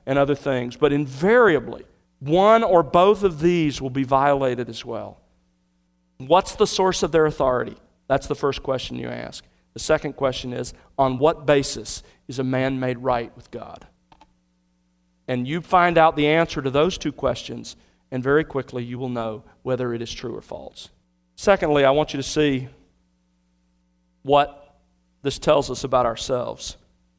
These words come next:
Very personally, there is no way, and you know this, but I want you to hear this as if you'd never heard it before. There is no way you or I will ever earn heaven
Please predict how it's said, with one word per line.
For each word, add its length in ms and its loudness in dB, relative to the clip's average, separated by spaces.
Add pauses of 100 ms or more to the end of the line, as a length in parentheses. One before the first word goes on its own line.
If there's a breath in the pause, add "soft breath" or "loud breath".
(520)
Very 200 2
personally, 540 -2 (1200)
there 160 4
is 140 0
no 200 4
way, 460 2 (1000)
and 120 -2
you 80 2
know 220 2
this, 280 -2
but 140 0
I 60 4
want 180 -6
you 80 -2
to 60 0
hear 320 -2
this 280 0
as 160 -4
if 140 -6
you'd 100 -8
never 280 -2
heard 180 0
it 100 -10
before. 460 -10 (920)
There 180 6
is 240 2
no 640 4 (220 soft breath)
way 640 -2 (800)
you 420 -2
or 320 2
I 320 2
will 400 0
ever 480 4 (100)
earn 380 4
heaven 540 0